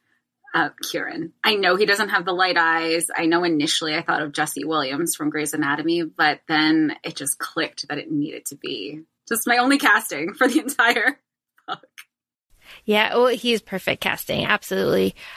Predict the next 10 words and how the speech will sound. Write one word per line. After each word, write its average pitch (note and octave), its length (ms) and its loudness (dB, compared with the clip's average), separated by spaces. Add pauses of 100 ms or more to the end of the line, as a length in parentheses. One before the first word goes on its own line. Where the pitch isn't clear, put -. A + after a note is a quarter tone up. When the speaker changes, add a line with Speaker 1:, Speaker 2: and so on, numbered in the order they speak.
(140)
Speaker 2:
Um, A3+ 380 4 (160)
Jess, C4 440 2
you C#4 840 4
now B3 680 4
know A#3 560 4
about A3+ 500 2
the A3+ 120 2
joining. G3+ 1000 2
Speaker 1:
I C#4+ 140 -10 (180)
do. D4+ 480 6